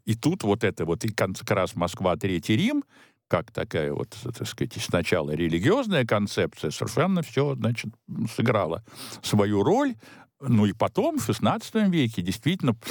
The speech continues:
ну, во-первых, э, пали все вот балканские, так сказать, царства, это болгарское, сербское, тоже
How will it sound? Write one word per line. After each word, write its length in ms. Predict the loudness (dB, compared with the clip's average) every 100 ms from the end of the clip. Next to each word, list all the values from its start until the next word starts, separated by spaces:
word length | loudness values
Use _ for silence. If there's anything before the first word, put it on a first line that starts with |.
| -6
ну, 120 | 2 4
во-первых, 640 | 4 2 2 4 0 -6
э, 260 | 0 2 2
пали 280 | 0 0 -2
все 220 | -8 -4
вот 120 | -4
балканские, 1120 | 0 -2 0 0 0 -2 -2 0 0 0 -2 -4 -2
так 100 | -2
сказать, 240 | 0 0
царства, 460 | 4 2 0 -4 -4
это 120 | -4
болгарское, 800 | -2 -2 2 0 0 -4 -2 -2
сербское, 520 | 2 2 2 -4 -4
тоже 400 | 0 2 2 0